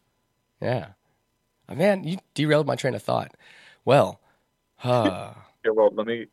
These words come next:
Speaker 2: give you back the ticket. And you were basically talking about
Speaker 1: Oh,
Speaker 2: Oh,
Speaker 1: yeah,
Speaker 2: something
Speaker 1: I was
Speaker 2: you
Speaker 1: talking about
Speaker 2: decided
Speaker 1: work.
Speaker 2: to
Speaker 1: Yes, I was talking about work.
Speaker 2: There you go.
Speaker 1: There we
Speaker 2: See,
Speaker 1: go.
Speaker 2: I didn't have to say anything.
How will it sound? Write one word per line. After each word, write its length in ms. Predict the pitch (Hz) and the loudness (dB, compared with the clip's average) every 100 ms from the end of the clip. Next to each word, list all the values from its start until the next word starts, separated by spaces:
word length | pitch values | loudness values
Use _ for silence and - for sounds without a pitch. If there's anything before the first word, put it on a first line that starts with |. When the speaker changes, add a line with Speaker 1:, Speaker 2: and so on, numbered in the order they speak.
| - | -10
Speaker 2:
give 100 | 110 | -8
you 120 | 113 | -2
back 200 | 113 113 | 0 0
the 60 | - | -8
ticket. 420 | - 101 107 101 | -10 -4 -4 -4
And 100 | 95 | -8
you 80 | 98 | -8
were 140 | 101 | -6
basically 500 | 98 104 101 113 110 | -2 -4 -4 -8 -10
talking 460 | 101 - 107 - 101 | -8 -4 -4 -4 -10
about 460 | 92 - 90 135 202 _ _ _ _ _ | -6 -4 -2 -4 -6 _ _ _ _ _
Speaker 1:
Oh, 80 | - - _ _ _ _ _ _ _ _ _ _ _ _ _ | -12 -12 _ _ _ _ _ _ _ _ _ _ _ _ _
Speaker 2:
Oh, 220 | - 180 165 | 6 6 8
Speaker 1:
yeah, 160 | 170 | 6
Speaker 2:
something 100 | 98 | 4
Speaker 1:
I 20 | |
was 100 | 131 | 2
Speaker 2:
you 40 | 135 | 0
Speaker 1:
talking 160 | 165 156 | 0 2
about 40 | |
Speaker 2:
decided 100 | 107 | 2
Speaker 1:
work. 220 | 131 117 | 2 0
Speaker 2:
to 100 | - | -4
Speaker 1:
Yes, 260 | 110 127 92 | -2 -2 -2
I 40 | |
was 80 | 95 | -6
talking 140 | 139 123 | -2 0
about 80 | |
work. 160 | 90 117 | 2 2
Speaker 2:
There 100 | 127 | 2
you 80 | 131 | 2
go. 140 | 95 | 2
Speaker 1:
There 240 | 98 113 131 | 0 2 2
we 60 | 127 | 6
Speaker 2:
See, 40 | |
Speaker 1:
go. 120 | 117 | 6
Speaker 2:
I 120 | - - | 4 2
didn't 600 | - - - - - - | 4 4 2 -2 -2 -4
have 120 | 117 | -8
to 120 | - 131 | -6 -4
say 60 | |
anything. 340 | 123 95 95 | -4 -6 -12